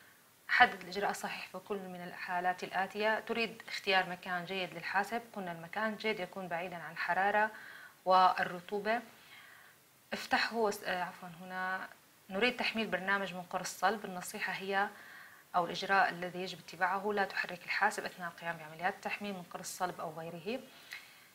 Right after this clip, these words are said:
لديك بيانات مهمة على حاسوبك لا تريد فقدانها أو أن يطلع عليها أحد.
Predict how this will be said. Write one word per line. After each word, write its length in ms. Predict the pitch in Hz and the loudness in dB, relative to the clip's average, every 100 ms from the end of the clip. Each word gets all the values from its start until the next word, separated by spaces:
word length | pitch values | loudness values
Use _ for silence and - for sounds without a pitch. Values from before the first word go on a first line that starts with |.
| - - - - _ - - 202 | -20 -20 -20 -20 _ -20 -6 2
لديك 300 | 202 262 254 | 6 6 6
بيانات 480 | 214 208 214 214 | 4 4 4 4
مهمة 300 | 196 190 196 | 0 -6 -6
على 180 | 180 170 | 0 2
حاسوبك 580 | 170 165 170 214 254 247 | 4 2 0 -2 -2 4
لا 280 | 226 208 208 | 6 6 4
تريد 340 | 208 196 202 | 0 -2 -2
فقدانها 680 | - - 190 208 208 208 214 | -4 -6 0 2 2 0 0
أو 260 | - 180 | 0 -2
أن 80 | 175 | -4
يطلع 360 | 180 - 185 180 | -8 -2 2 2
عليها 440 | 156 165 165 170 | 0 -2 -2 0
أحد. 300 | - - 220 | 2 4 2